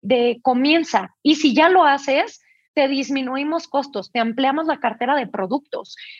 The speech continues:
te damos la oportunidad de expanderte mucho más rápido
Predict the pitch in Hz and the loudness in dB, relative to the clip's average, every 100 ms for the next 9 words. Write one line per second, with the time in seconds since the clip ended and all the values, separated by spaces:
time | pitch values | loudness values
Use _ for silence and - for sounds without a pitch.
0 | _ - 247 240 277 320 254 247 240 214 | _ -2 2 2 2 -2 -2 -4 -4 -6
1 | 202 214 233 302 - 269 - - 240 247 | -2 0 2 2 2 2 2 0 0 2
2 | 269 - 311 320 392 392 320 247 254 247 | 0 0 0 4 2 2 0 2 2 4
3 | 214 - 214 233 - | 0 0 -4 -4 -6